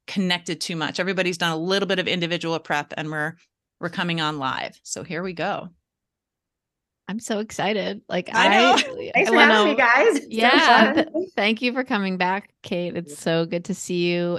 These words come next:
Speaker 2: And I wanna ask you, because we're trying out the new intro. What do you think of the new intro?
Speaker 3: I like the new intro.
Speaker 2: Okay.
Speaker 3: It's beautiful. Yeah,
Speaker 2: Yeah,
Speaker 3: it's really nice.
Speaker 2: yeah.
Speaker 3: And I think it, like, s-, you know, is a nice summary of what you're, what you're doing and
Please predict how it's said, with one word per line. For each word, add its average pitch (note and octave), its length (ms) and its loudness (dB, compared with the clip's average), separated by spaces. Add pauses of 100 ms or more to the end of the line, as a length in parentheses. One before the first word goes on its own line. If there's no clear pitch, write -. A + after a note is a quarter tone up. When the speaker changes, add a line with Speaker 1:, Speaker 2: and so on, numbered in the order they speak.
Speaker 2:
And D#3+ 480 -4
I G#3 80 2
wanna B3 220 4
ask A3 340 0
you, G#3+ 100 -2
because F3+ 360 -2
we're F3 100 0
trying F3 320 2
out F3 160 0
the F3 80 -2
new E3 640 0
intro. E3+ 340 -2
What D#3+ 100 2
do F#3+ 60 2
you G#3 120 2
think F#3+ 240 -4
of F3+ 80 -6
the F3 80 -4
new E3+ 120 -4
intro? E3 600 -8 (320)
Speaker 3:
I - 20 -6
like A4+ 180 -4
the F#4+ 100 -4
new D#4+ 100 0
intro. D3 580 -4
Speaker 2:
Okay. A#3 280 -6
Speaker 3:
It's A#3+ 80 -10
beautiful. D#3 600 -4
Yeah, A#3+ 280 -4
Speaker 2:
Yeah, F3 60 0
Speaker 3:
it's A3 120 -10
really C#4 220 -2
nice. C4 220 -4
Speaker 2:
yeah. G3 40 -4
Speaker 3:
And F#3 80 -4
I F#3+ 80 -2
think G3 180 -12
it, G3+ 160 0
like, F3 120 -4
s-, - 200 -20
you E3+ 160 -10
know, D#3 220 -6 (160)
is D#3 160 -12
a D#3 60 -8
nice D3 280 -8
summary D3 360 -6
of D#3 160 -8
what - 200 -6
you're, C#3+ 420 -6
what - 160 -10
you're C#3 100 -8
doing C#3 420 -10
and C#3+ 320 -10